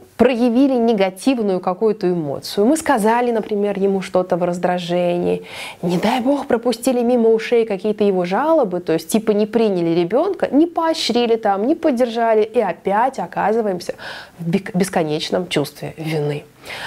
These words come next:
Поэтому первый принцип — это, друзья, призываю вас перестать быть правильными родителями. Я бы сказала так: правильные родители не равно живые родители.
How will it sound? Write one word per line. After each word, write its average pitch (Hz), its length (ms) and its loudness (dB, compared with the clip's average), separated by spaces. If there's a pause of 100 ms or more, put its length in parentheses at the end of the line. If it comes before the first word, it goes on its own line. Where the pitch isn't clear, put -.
(380)
Поэтому 220 500 2
первый 311 440 2
принцип — 277 760 0
это, 214 560 0
друзья, 175 600 -2 (160)
призываю 190 800 2
вас - 300 -12
перестать 190 840 0
быть 180 400 -2
правильными 151 720 -4
родителями. 151 720 -8 (380)
Я 294 140 0
бы 320 100 0
сказала 175 440 -2
так: - 380 -12
правильные 156 680 -2
родители 254 760 0
не 226 240 2
равно 226 540 0
живые 240 480 2
родители. 156 680 -6